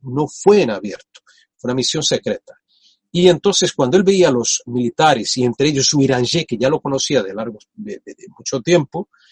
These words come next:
dijo, "¿Qué hacéis aquí?". Dice, "No, no, aquí tú no te vien-, no vienes a, a entrevistarnos. Tú cállate, no debes hablar nada sobre esto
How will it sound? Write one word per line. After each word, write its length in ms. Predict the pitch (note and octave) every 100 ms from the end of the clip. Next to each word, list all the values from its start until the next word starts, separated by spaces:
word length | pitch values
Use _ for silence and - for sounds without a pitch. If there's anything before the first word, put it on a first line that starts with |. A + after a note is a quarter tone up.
| _ _
dijo, 260 | - A#2+ G2
"¿Qué 80 | -
hacéis 360 | - - A#2+ -
aquí?". 360 | - A3+ F#2 - _
Dice, 240 | - -
"No, 140 | C3+ D#3+
no, 160 | D3+
aquí 220 | A#2+ - D3
tú 120 | E3
no 140 | D3+
te 120 | -
vien-, 200 | B2 B2+
no 180 | B2 B2
vienes 340 | B2 C3 B2 B2
a, 580 | A2 G#2 G2 F#2+ F#2+ -
a 120 | A#2
entrevistarnos. 1000 | A2 - G#2 F#2+ - E3 A2 F#2 - - _ _ _ _
Tú 400 | B2+ C#3 D#3+ D#3 -
cállate, 720 | C3+ C3 B2+ - F3+ G#3 G#3 -
no 540 | D3 D3 D3 C#3+ C#3+
debes 340 | C3+ C3+ B2+ -
hablar 240 | A#2+ B2
nada 220 | B2+ B2
sobre 360 | - A#2+ B2 E3+
esto 520 | F#3 - G#3+ A3 A3+